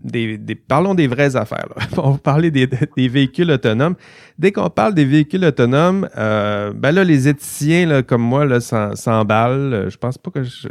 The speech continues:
je m'emballe à ce point-là, là, mais, euh, on se met à, à penser, bon, ces véhicules-là, ils vont avoir des accidents, qui c'est, qui va être imputable ?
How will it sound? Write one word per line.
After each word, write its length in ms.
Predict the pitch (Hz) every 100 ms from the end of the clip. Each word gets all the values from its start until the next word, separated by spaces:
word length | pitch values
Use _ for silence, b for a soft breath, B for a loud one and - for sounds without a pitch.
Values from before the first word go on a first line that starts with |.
| -
je 80 | 110
m'emballe 440 | 113 107 120 131
à 80 | 113
ce 100 | -
point-là, 340 | 117 110 123
là, 140 | 156 143
mais, 240 | 110 104 b b b b b -
euh, 380 | 113 110 110 110
on 160 | 110
se 160 | 117 139
met 80 | 139
à, 400 | 135 117 101 101 98 104 - _
à 180 | - 110
penser, 560 | - 117 110 104 - 127
bon, 300 | 117 135 117
ces 180 | - 104
véhicules-là, 440 | 101 - 104 117
ils 80 | 110
vont 120 | 98
avoir 220 | 95 98
des 240 | 98 98 95
accidents, 800 | - - 104 139 170 160 156 143
qui 200 | - 151
c'est, 200 | 143 117
qui 180 | - 151
va 140 | 123
être 140 | 107 104
imputable ? 840 | 95 - _ 110 120 123 127